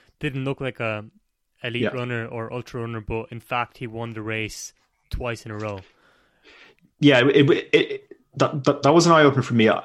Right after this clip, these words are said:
Speaker 2: If, if, if you, if you look at, uh, different distances in athletics,
Speaker 1: Hmm.
Speaker 2: um, you see different body types. You know, the sprinters look different from the milers. The milers look different from the ten kilometer ra-,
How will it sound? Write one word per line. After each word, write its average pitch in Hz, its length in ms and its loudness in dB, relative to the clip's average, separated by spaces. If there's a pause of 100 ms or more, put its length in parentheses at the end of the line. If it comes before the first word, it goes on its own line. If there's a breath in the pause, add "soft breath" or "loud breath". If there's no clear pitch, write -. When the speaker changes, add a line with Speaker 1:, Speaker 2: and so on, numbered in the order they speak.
(160)
Speaker 2:
If, 143 320 0
if, - 240 0
if 131 180 -4
you, 147 200 2 (180)
if 117 160 0
you 175 120 6
look 208 220 6
at, 131 300 2 (200)
uh, 98 440 4
different 117 380 -2
distances 110 400 -2
in 98 100 -2
athletics, 95 720 -6
Speaker 1:
Hmm. 120 260 -12
Speaker 2:
um, 87 580 -6 (680 loud breath)
you 127 140 2
see 139 180 4
different 117 260 2
body 98 200 2
types. - 500 -6
You 107 80 -6
know, 90 80 -6
the 104 120 -8
sprinters 131 460 0
look 107 140 -2
different 107 260 -4
from 104 120 -6
the 92 60 -4
milers. 85 600 -10 (720)
The 101 100 -8
milers 104 460 -2
look 107 140 -10
different 98 280 -8
from 92 100 -12
the 87 80 -12
ten 92 220 -12
kilometer 87 440 -12
ra-, 82 200 -6